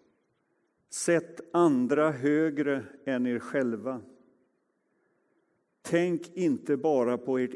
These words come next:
eget bästa, utan också på andras. Låt det sinnelag råda hos er som också fanns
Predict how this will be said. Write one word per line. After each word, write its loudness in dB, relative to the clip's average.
eget -2
bästa, -8
utan -4
också -6
på -8
andras. -6
Låt 4
det 6
sinnelag 2
råda 0
hos -8
er -4
som -4
också -2
fanns -6